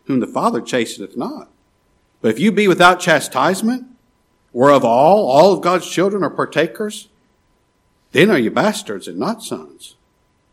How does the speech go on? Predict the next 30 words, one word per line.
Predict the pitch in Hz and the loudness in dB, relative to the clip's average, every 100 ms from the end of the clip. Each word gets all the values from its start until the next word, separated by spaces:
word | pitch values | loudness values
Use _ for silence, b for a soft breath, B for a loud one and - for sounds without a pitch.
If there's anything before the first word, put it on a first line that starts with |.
| _ - _ _ | _ -20 _ _
Furthermore, | 240 175 110 104 85 | 6 6 4 -4 -4
we've | 98 156 | 0 2
had | 139 131 131 | 2 0 2
fathers | 135 123 110 113 | 4 4 0 -6
of | 101 | -8
our | 95 | -10
flesh | - 113 226 240 | -6 0 0 0
which | 135 - - | -6 -8 -2
corrected | 123 104 - 92 | -2 -2 -8 -10
us, | 101 170 - - _ _ _ _ | -8 -8 -12 -20 _ _ _ _
and | 104 120 | -4 0
we | 156 | 2
gave | 143 120 | 0 0
them | 107 220 262 | 0 2 2
reverence. | 131 - 147 254 - - _ _ _ _ _ _ _ _ _ | 0 -2 -6 -6 -10 -20 _ _ _ _ _ _ _ _ _
Shall | - 113 | -6 0
we | 160 190 | 2 4
not | 196 156 | 4 4
much | 165 196 | 2 2
rather | 143 151 185 208 | 0 0 2 0
be | 151 151 | 0 2
in | 165 | 2
subjection | - 104 131 170 - 185 | -2 0 0 0 -2 -2
unto | 147 | -2
the | 101 | -4
Father | - 123 143 113 | -4 -2 0 -4
of | 85 | -8
spirits | - - 107 208 240 | -12 -8 -4 -4 -4
and | 98 95 | -6 -4
live? | 127 240 285 | -4 -4 -6